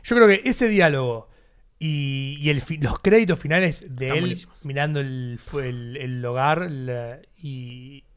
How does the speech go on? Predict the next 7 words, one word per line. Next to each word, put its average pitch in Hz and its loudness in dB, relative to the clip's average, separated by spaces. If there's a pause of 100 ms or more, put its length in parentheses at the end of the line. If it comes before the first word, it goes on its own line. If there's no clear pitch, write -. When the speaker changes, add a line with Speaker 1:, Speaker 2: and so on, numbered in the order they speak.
Speaker 1:
y 185 -20 (200)
medio 143 -4
llorando, 139 -2 (120)
nada. 131 -10 (840)
Eh, 110 -10
im-, 139 -4
impecable. 131 0